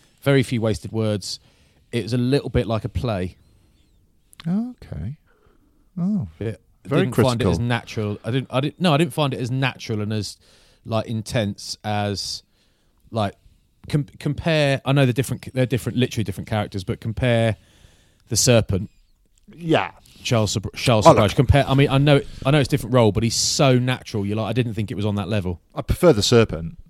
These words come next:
Speaker 2: um, but that was
Speaker 1: Yeah.
Speaker 2: just a different case. In, you know, in general, that was a, a, that was incredible. You know what went on there for, for such a long time.
Speaker 1: God,
Speaker 2: But I,
Speaker 1: wasn't
Speaker 2: I,
Speaker 1: it?
Speaker 2: I did enjoy the Pembrokeshire Murders, though. I thought Luke Evans, who played
Speaker 1: Yeah, I did. I did.
Speaker 2: Steve
Speaker 1: I
Speaker 2: Wilkins,
Speaker 1: did.
Speaker 2: was
Speaker 1: I
Speaker 2: good.
Speaker 1: did.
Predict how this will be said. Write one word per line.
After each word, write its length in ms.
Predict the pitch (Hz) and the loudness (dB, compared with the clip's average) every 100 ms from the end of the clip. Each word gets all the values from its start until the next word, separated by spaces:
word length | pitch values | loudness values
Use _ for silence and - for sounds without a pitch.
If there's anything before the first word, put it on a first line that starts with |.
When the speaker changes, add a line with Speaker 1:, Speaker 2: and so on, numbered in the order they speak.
| - | -8
Speaker 2:
um, 400 | 95 95 92 92 | -2 -2 -2 -2
but 160 | 104 | -4
that 140 | 101 104 | -4 -4
was 240 | 98 - | -4 -6
Speaker 1:
Yeah. 220 | 117 107 92 _ _ _ _ _ _ _ _ _ _ _ - | -6 -6 -8 _ _ _ _ _ _ _ _ _ _ _ -6
Speaker 2:
just 180 | 110 - | -6 -4
a 20 | |
different 220 | 104 107 | -6 -2
case. 300 | - 120 - | 2 2 2
In, 300 | - - 90 98 | -10 -14 -14 -6
you 60 | |
know, 140 | 98 90 | -2 0
in 100 | 90 | 0
general, 360 | 117 113 80 | 0 2 0
that 120 | 85 92 | -2 -2
was 140 | 82 | -2
a, 60 | 92 - | -2 -4
a, 120 | 90 95 _ _ _ - - - - _ _ | -12 -14 _ _ _ -20 -20 -20 -20 _ _
that 80 | 123 | -4
was 80 | |
incredible. 540 | 101 92 131 120 92 87 - - | -4 2 4 4 2 -8 -14 -8
You 100 | 92 | -2
know 100 | 87 | -2
what 160 | 87 | -2
went 160 | 98 98 | -4 -2
on 180 | 98 87 | 0 -2
there 280 | 82 78 - - | -4 -6 -10 -18
for, 220 | - 92 | -6 -4
for 140 | - | -4
such 200 | 92 95 | -4 -4
a 40 | - | -4
long 80 | 92 | -2
time. 180 | 107 | 2
Speaker 1:
God, 60 | 98 | 4
Speaker 2:
But 100 | 113 | 4
I, 40 | |
Speaker 1:
wasn't 220 | 127 143 107 | 4 2 -2
Speaker 2:
I, 20 | |
Speaker 1:
it? 120 | 90 - - - | -6 -12 -20 -14
Speaker 2:
I 60 | - | -4
did 120 | 139 | -2
enjoy 300 | 120 101 101 | 0 2 2
the 80 | 90 | 2
Pembrokeshire 360 | 95 90 - | -2 -4 -2
Murders, 280 | 90 90 85 | -2 0 0
though. 220 | 76 76 82 - | -4 -8 -10 -14
I 40 | 98 | -12
thought 200 | 107 98 | -8 -2
Luke 220 | 104 107 | 0 4
Evans, 320 | 113 85 80 | 4 2 -2
who 100 | 90 | -4
played 340 | - 92 90 | -2 0 2
Speaker 1:
Yeah, 120 | 87 107 | 2 2
I 80 | 104 | 2
did. 140 | 190 | 4
I 120 | 165 | 4
did. 200 | 151 101 | 4 2
Speaker 2:
Steve 160 | - 147 | 0 4
Speaker 1:
I 20 | 156 | 4
Speaker 2:
Wilkins, 240 | 147 92 | 2 -2
Speaker 1:
did. 60 | 80 | 0
Speaker 2:
was 60 | |
Speaker 1:
I 60 | 127 | 0
Speaker 2:
good. 80 | - | 0
Speaker 1:
did. 200 | 90 | -4